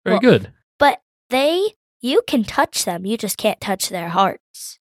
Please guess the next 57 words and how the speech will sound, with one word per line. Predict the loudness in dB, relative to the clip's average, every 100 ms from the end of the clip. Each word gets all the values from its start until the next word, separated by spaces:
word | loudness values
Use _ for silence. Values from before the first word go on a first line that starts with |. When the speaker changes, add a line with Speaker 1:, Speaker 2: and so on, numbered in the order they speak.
| 0
Speaker 1:
That's | 2 2
right. | -2 -2
You | -2
can | 0
touch | 0 0
the | -4
elf | -2 -2 -2
pets. | 0 -2 -2
You | -4
can | -4
cuddle | 0 2 2
them, | 0 -4
but | -6 -6
they | -8
have | -6
a | -6
special | -6 -2 0 0 2
little | 0 -2
heart | 2 2 2
charm | -8 -8 -10 -8
that | -8
you | -10
can't | -8 -8 -6
touch | -8 -8 -10
because | -6 -4
that's | -4 -2
where | 0
their | 2
magic | 2 0 -2 -8
is | -8
stored. | -8 -10 -4
Can | 2
you | 4 4
tell | 2 2 4
me, | 4 2
Alyssa, | 0 -2 -2
the | -4
history | -2 -2 -2 0 0
of | 0 -4
our | -4
elf | -4 -6 -10
family? | -16 -16 -18
How | 0 2
did | 4 2
they | 0
come | -2 -6
to | -6
be | -10
with | -12 -16
us? | -18 -18 -20 _ _ _
Speaker 2:
Um, | 2 4 2 -2 -6 _ _ -4
well, | 0 2 2 -2 -8 _ _
I, | -8 -8 -8 -10 -10 -8 -10 -12 _ _
our | 0 0
first | 0 -4 -4 0
elf | 2 4 2
was | 0